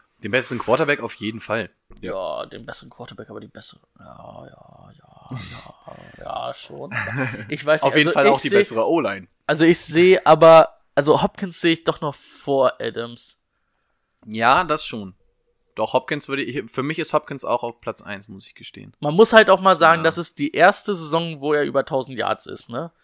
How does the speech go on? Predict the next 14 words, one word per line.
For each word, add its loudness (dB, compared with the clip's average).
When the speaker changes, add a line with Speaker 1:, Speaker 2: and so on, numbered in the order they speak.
Speaker 1:
Ja. -20
Speaker 2:
Von, 0
Speaker 1:
Ansonsten -14
Speaker 2:
von, 0
ähm, 0
von -2
Adams. -6
Speaker 3:
Ja. -16
Speaker 2:
Wenn -6
du -2
da 4
an -2
Hopkins -6
guckst, -8